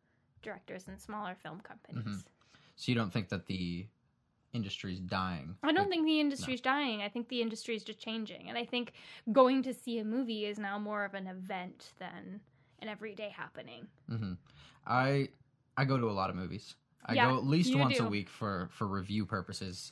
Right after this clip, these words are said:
Speaker 2: and then on top of that, I see them with friends and family.
Speaker 1: Mm-hmm.
Speaker 2: And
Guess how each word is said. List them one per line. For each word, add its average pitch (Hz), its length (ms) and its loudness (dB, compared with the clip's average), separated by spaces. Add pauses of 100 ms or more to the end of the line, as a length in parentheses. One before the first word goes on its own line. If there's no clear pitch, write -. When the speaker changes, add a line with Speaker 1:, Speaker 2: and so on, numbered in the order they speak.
Speaker 2:
and 104 160 -6
then 95 220 -6
on 98 160 -4
top 107 260 4
of 98 60 -4
that, 95 160 2
I 95 100 0
see - 260 -4
them 95 240 -2
with 90 160 -2
friends 90 400 -4
and 80 120 -10
family. 90 360 -4 (140)
Speaker 1:
Mm-hmm. 220 340 -4
Speaker 2:
And 110 520 0